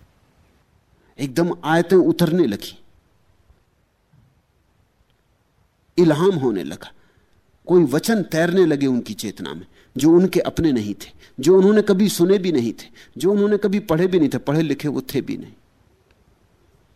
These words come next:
पांडित्य से उनका कोई संबंध भी नहीं था, होता तो शायद ये इल्हाम हो भी नहीं सकता था।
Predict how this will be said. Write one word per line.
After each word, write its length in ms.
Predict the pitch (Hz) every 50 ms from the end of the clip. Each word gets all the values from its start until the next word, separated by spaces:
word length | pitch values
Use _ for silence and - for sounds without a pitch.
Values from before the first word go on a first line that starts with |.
| _ _ _ _ _ _ _ _ _ _ _ _ _ _ _ _ _ _ _ _ _ _ _ _ _ _ _ _ _ _ _ _ _ -
पांडित्य 580 | 180 202 233 233 269 262 - - - - -
से 160 | - - 175
उनका 240 | 175 190 190 180 196
कोई 180 | 185 202 202 196
संबंध 420 | - 156 165 175 180 190 202 196
भी 80 | 180 175
नहीं 140 | 151 131 -
था, 100 | - 104
होता 440 | 95 98 120 143 - - 226 220
तो 340 | 208 - - - - - 120
शायद 420 | 117 - - 131 113 117 110 - - - - - - _ _ _ _ _ _ _ _ _ _ _ _ _ _ _ _ _ _ _ _ _ _ -
ये 160 | 123 120 117
इल्हाम 460 | - 104 117 113 98 92 101 120 120 107
हो 220 | - - 104 101
भी 140 | - 120 113
नहीं 140 | 110 110 113
सकता 360 | - - - - - - -
था। 180 | - - -